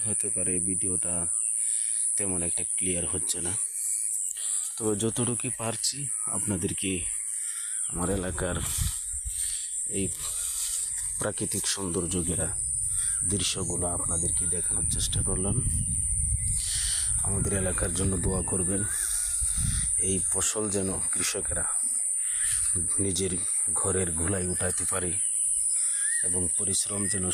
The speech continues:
স্বাবলম্বী হয়, আল্লাহ তাআলা যেন কবুল করেন। আর আসমানি বালাই থেকে, জমিনি বালাই থেকে এই ফসলকে যেন হেফাজত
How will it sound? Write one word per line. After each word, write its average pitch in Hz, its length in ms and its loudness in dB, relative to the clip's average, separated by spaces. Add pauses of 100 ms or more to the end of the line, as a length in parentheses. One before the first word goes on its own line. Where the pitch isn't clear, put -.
স্বাবলম্বী 95 560 0
হয়, 85 260 -2 (960)
আল্লাহ 90 280 0
তাআলা 87 300 0
যেন 90 160 0 (100)
কবুল 90 260 0 (120)
করেন। - 200 0 (1300)
আর 90 120 0 (1000)
আসমানি 110 540 0
বালাই 92 560 0
থেকে, 85 260 -2 (260)
জমিনি 98 380 0
বালাই 92 360 0
থেকে - 300 -2
এই 90 100 -2
ফসলকে - 500 0
যেন 90 200 0
হেফাজত 90 480 0